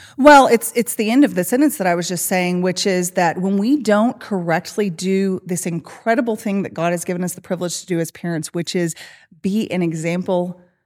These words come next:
of him to our kids. So we as parents are the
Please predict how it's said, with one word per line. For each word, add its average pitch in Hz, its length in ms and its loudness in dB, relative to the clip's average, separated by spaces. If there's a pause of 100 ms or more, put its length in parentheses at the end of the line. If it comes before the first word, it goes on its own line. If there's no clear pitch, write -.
(280)
of 165 200 -2
him 165 500 -2 (360)
to 196 180 -4
our 165 120 -2
kids. - 520 -8 (240)
So 185 400 0 (200)
we 247 420 2
as - 280 -6 (240)
parents - 580 -6 (1080)
are 202 240 4
the 196 180 -6